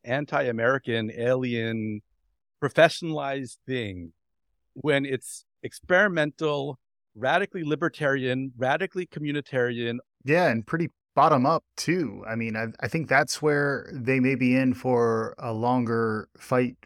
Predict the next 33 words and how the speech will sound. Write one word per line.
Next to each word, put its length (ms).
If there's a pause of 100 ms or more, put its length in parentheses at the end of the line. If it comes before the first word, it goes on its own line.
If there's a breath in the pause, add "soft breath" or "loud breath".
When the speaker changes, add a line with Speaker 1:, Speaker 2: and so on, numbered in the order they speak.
Speaker 2:
perhaps, 360
than 140
they're 220
expecting. 840 (100)
You 80
know, 380 (400)
here's 380
to 480
everyone 420
who's 480 (180)
still 320
there 460
and 260
is 160
sticking 360
it 100
out. 340 (260)
All 180
of 100
our 100
thoughts 380
go 500 (220)
to 240
supporting 500
the 80
faculty, 460
students, 760
the 80
staff, 480
everybody 320
who's 160
down 240
there, 420